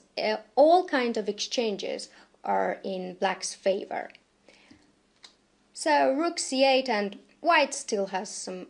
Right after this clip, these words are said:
attacking chances. Th-, this knight on b four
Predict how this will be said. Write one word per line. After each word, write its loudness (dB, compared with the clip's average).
attacking 0
chances. -2
Th-, -4
this -6
knight -6
on -12
b -4
four -4